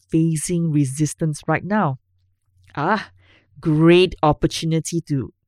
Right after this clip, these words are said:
discover new things to clear. Dig deeper and ask yourself why you are resisting upgrading your business. Four questions to ask yourself. What's familiar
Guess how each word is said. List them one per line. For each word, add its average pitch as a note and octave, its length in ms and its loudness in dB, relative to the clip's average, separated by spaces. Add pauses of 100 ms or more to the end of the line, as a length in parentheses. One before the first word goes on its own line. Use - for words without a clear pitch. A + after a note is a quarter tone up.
(100)
discover C4 840 2 (340)
new D#4 520 0
things E4 460 -4
to B3 120 -4
clear. C4 760 2 (340)
Dig C#3+ 600 0
deeper A#3+ 600 2 (220)
and F3 180 -2
ask F#3 400 -6
yourself E3 520 0
why F3+ 500 2
you F#3+ 480 -4
are D#3+ 240 2
resisting E3 1040 0
upgrading E3 840 4
your D3 160 2
business. D#3 680 -4 (800)
Four C4 300 6
questions E3+ 680 -2
to - 140 -8
ask C#3+ 340 -2
yourself. C#3+ 640 -2 (880)
What's D#3+ 400 0
familiar F3+ 920 2